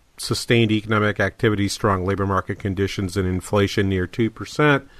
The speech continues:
uh, having, those uncertainties have increased, then this is the key sentence. "In light of these uncertainties and muted inflation pressures,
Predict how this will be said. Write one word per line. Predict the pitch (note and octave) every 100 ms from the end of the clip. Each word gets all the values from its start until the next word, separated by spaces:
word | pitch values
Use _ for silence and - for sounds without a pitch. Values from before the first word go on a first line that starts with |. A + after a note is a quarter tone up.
| - - - - - - - -
uh, | C#3+ B2 A#2+
having, | A#2 C3 A#2 A2 -
those | - A#2+ A#2
uncertainties | G#2+ - G#3 G3 D3+ C3
have | A#2
increased, | G#2 - F#2 E2+ -
then | A#2+ A2 A2+ - -
this | B2 C#3+ C#3
is | C#3+ C3+
the | C#3
key | - A#2 G2+
sentence. | - D3 A2 D#2+ - - -
"In | F#3 C#4+
light | C4 F#3+ F3+ F#3+
of | F#3+ D3+
these | D3 D#3+ C#3+
uncertainties | C#3+ B2 A#2+ - C#3 A2 F#2+ - F2 F2 G2+
and | G#2 A#2
muted | D#3+ A3+ A#3 F#3+
inflation | E3 - D3+ C#3+ - A#2
pressures, | A2 - C3+ B2+ - D#2